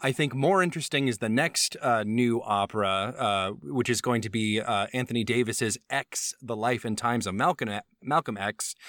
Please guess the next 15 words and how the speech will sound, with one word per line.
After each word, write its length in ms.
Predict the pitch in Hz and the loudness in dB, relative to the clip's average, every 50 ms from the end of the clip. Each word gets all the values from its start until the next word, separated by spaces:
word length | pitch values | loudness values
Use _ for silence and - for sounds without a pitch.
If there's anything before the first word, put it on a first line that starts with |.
| - - - - 139 - - | -16 -14 -14 -14 -14 -6 -2
Um, 360 | - 98 95 92 92 92 98 | 0 2 2 2 0 0 0
that's 220 | 107 110 - - | -2 -2 -2 -4
going 260 | - - 123 120 113 110 | -2 0 0 2 2 0
to 120 | - 104 | -2 -4
have 260 | 92 107 104 98 95 | -4 -2 -4 -4 -4
Will 240 | 92 98 117 117 113 | -4 -2 -2 0 0
Liverman 500 | 107 117 123 123 131 131 139 143 147 151 | 2 2 2 2 2 2 2 0 0 0
in 160 | 156 143 139 139 | 0 0 2 2
the 60 | 139 | 2
title 420 | 131 - - 139 135 135 135 135 | 0 0 -4 -4 -4 -4 -4 -2
role, 460 | 131 131 127 127 131 143 160 196 233 185 | 0 2 4 4 4 4 2 2 0 -2
as 100 | 123 110 | -4 -2
alongside 640 | 127 123 123 120 120 120 110 - - 127 113 107 107 | -2 0 0 2 0 0 0 0 0 0 0 0 0
Leah 220 | 107 117 120 110 107 | 0 0 0 0 0
Hawkins, 640 | - 160 160 160 - - 170 156 156 151 - - | 0 0 0 0 0 -2 -2 -2 -2 -4 -6 -8